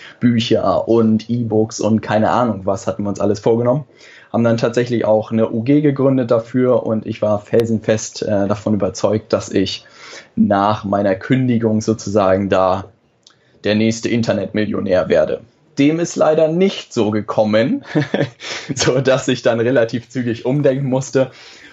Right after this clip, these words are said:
und so ein Moment auch kam, äh, shit, entweder ich krieg das jetzt zum Laufen, irgendwie sei es als Selbstständiger oder in einem anderen Modell,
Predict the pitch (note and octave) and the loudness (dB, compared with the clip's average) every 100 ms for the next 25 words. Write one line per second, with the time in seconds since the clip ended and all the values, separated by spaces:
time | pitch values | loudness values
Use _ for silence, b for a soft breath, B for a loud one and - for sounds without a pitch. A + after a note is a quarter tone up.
0 | B A2+ A2 A2+ A2 A2 A2+ A#2 A2 - | B -2 2 2 4 4 2 2 0 0
1 | A#2+ G#2+ G#2 G#2 F#2+ F#2+ - G2+ - - | 0 0 -2 -6 -6 -6 -2 -4 -4 -4
2 | A2 A2 A2+ G#2+ G2+ - A#2 A#2 G#2 G#2 | -2 0 2 2 2 -4 -6 -4 -2 -4
3 | - G#2+ G2+ G2+ A#2 A#2 A2 G#2+ G#2+ G2 | -4 -6 0 2 2 0 -4 -2 -4 -2
4 | G2+ G2+ F#2+ G2 G2+ G#2+ - G#2+ G#2+ G#2+ | 0 0 -2 -2 0 0 0 0 2 2
5 | G2+ G#2 G2 G2+ G#2 G2 - C#3 B2+ B2 | 2 2 -2 -4 -4 -2 2 2 2 0
6 | B2+ A#2+ B2 | 0 2 0